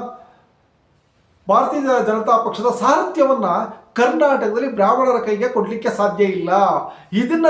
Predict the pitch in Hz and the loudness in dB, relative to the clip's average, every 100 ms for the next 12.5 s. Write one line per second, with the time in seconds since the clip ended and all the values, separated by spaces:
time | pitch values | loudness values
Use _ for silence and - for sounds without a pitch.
0 | 302 262 240 226 226 214 202 190 190 185 | 2 0 -4 -4 -2 -2 0 2 2 0
1 | 233 277 269 - - - 220 226 226 - | 2 2 0 -6 -18 -4 2 2 2 -2
2 | - - 214 226 330 330 - 262 - 226 | -12 -4 0 2 4 4 4 2 2 0
3 | 196 170 143 - - _ _ _ _ _ | 0 -2 -8 -12 -20 _ _ _ _ _
4 | _ - 220 240 220 208 233 262 196 208 | _ -4 -2 -2 0 -2 0 0 0 -2
5 | 202 185 185 180 202 170 165 160 254 240 | -4 -6 -6 -6 -6 -6 -6 -6 -2 -2
6 | - 151 151 - _ _ _ _ - - | -4 -10 -14 -18 _ _ _ _ -6 -4
7 | - 180 135 143 196 202 - _ - 170 | -2 -2 -2 -4 -8 -12 -18 _ -10 -4
8 | 185 240 262 240 175 208 - 175 165 160 | 0 0 0 -4 0 0 0 -4 -10 -6
9 | 190 196 - 156 160 226 170 165 165 190 | -4 -4 -6 -14 -10 -10 -8 -8 -8 -6
10 | 214 214 214 - - _ 151 165 202 196 | -4 -4 -6 -10 -20 _ -4 -2 -2 -4
11 | 214 180 175 294 285 262 226 208 180 156 | -6 -4 -4 -4 0 0 0 -2 -4 -6
12 | 135 135 170 226 | -6 -4 -2 -2